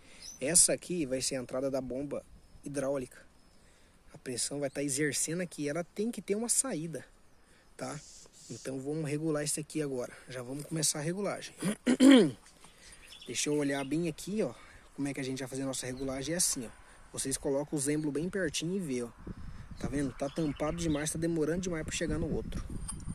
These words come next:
A gente vai dar uma afastada nessa borracha aqui. Beleza.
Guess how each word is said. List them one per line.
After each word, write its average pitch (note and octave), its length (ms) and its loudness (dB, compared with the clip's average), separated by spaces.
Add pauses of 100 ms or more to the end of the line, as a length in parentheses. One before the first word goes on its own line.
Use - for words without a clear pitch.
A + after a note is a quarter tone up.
(160)
A - 60 -10
gente B2+ 300 -4
vai B2 180 -4
dar A#2+ 100 -8
uma C3+ 80 -4
afastada D#3+ 640 -4
nessa D3+ 300 2
borracha C#3+ 480 -4
aqui. - 220 -8 (4000)
Beleza. C#3 580 0